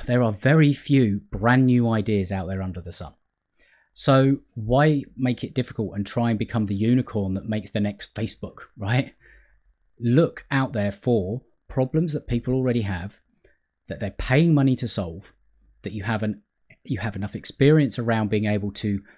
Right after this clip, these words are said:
find that solution to the problem, and actually go and think about, right, this is the, the, the, the area that I am going to focus on. Because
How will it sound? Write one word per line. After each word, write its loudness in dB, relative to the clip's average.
find 0
that -6
solution -4
to -6
the -12
problem, -6
and 0
actually -4
go 0
and -2
think -4
about, -8
right, -6
this 2
is -2
the, -4
the, -4
the, -8
the -6
area 0
that -6
I -4
am -2
going -6
to -12
focus -8
on. -18
Because 2